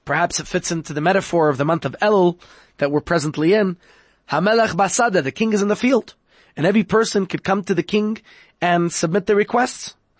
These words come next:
And one person says they need fertilizer 'cause he's a farmer. Another one,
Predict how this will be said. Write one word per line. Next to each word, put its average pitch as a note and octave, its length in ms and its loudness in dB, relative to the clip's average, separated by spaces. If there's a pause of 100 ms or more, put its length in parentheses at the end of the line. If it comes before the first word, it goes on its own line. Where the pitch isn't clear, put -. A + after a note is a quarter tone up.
(260)
And C#3+ 120 0
one F3 180 0
person F3 320 0
says D#3+ 240 0
they D#3 100 0
need D#3 160 2
fertilizer E3 800 2 (300)
'cause C#3 140 -4
he's C3+ 120 -2
a C3+ 40 -4
farmer. D#3+ 480 -2 (400)
Another F3 260 2
one, E3+ 360 2